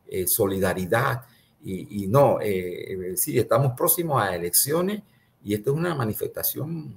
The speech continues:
clara y evidente que el que manda es la población panameña que le está exclamando a un grupito de empresarios, a un minúsculo grupito del gobierno,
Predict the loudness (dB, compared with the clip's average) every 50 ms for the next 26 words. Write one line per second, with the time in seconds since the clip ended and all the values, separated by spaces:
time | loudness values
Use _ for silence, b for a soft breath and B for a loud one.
0 | -18 -20 _ 2 6 8 8 8 8 6 4 2 2 4 2 4 4 2 2 2
1 | 0 -2 -4 -6 -6 -4 -4 -4 -2 -2 -4 -4 -2 0 4 6 6 6 6 4
2 | 2 -2 -2 -4 -6 -8 -6 -6 -4 -4 -2 -4 -4 -6 -6 -8 -10 -6 -4 -2
3 | -2 -2 -4 -2 0 2 2 2 2 0 -2 -4 -6 -6 -4 -4 -4 -4 -6 -4
4 | -2 -2 -2 -2 -2 -2 -2 -4 -4 b b b b b b b b _ _ -2
5 | -2 -2 -2 -2 -2 -2 -2 -2 -2 -6 -6 -4 -4 -2 -2 -2 -2 0 0 2
6 | 2 2 0 2 2 2 4 4 2 2 0 -4 -4 -6 -6 -4 -4 -4 -2 -2
7 | -6 -8 -12 -6 -4 -4 -4 -2 -4 -4 -4 -2 -2 0 0 0 0 2 4 4
8 | 4 4 2 0 0 0 0 0 0 0 2 4 6 6 6 6 4 0 -6 -4
9 | -4 -4 -2 -4 -6 -6 -6 -8 -6 -4 -4 -2 -2 -2 -2 -2 0 0 2 2
10 | 2 2 2 0 -2 -6 -8 -10 -12 -14